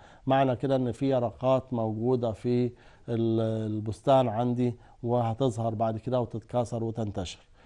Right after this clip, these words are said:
طب دورة الحياة للحشرة هنا بتنشط الفراشات في فترة المساء بالليل، وبتضع الإناث ال-، البيض زي ما احنا شايفين على أفرع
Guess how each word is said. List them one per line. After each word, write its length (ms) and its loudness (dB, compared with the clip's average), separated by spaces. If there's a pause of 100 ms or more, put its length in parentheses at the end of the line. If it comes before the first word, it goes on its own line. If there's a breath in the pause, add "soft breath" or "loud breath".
(380 soft breath)
طب 180 4
دورة 300 10
الحياة 580 8
للحشرة 1400 0
هنا 240 2
بتنشط 500 0
الفراشات 540 2 (880 soft breath)
في 140 2
فترة 420 2
المساء 500 4
بالليل، 400 0
وبتضع 560 2 (380 soft breath)
الإناث 720 4
ال-، 560 -2
البيض 480 8 (600 soft breath)
زي 240 4
ما 60 4
احنا 160 -4
شايفين 340 0
على 220 6
أفرع 580 2